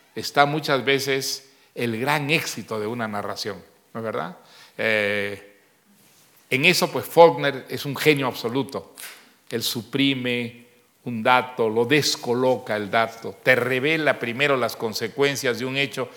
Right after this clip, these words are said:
y solo muchísimo después el hecho. Con lo cual, retroactivamente, tú tienes que recomponer la, la historia que ha tomado unos rumbos que tú no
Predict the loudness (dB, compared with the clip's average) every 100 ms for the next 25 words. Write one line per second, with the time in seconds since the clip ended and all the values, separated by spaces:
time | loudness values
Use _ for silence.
0 | -20 -12 -4 2 4 2 0 -8 -6 -4
1 | -2 -4 -4 -4 -4 -4 0 0 0 -10
2 | -20 -20 -20 _ -14 -8 0 0 0 -6
3 | -10 -14 _ _ _ _ _ _ _ _
4 | _ _ _ _ _ _ _ -4 0 0
5 | 6 6 6 2 0 -2 0 4 4 4
6 | 2 0 -4 -8 -4 -4 -4 0 0 4
7 | 2 2 -4 -2 0 2 4 2 4 4
8 | 4 0 -2 0 0 -2 2 2 4 2
9 | 0 -10 -20 -8 0 2 2 4 6 4
10 | 2 -2 -2 -2 -4 -6 -8 -4 -4 -6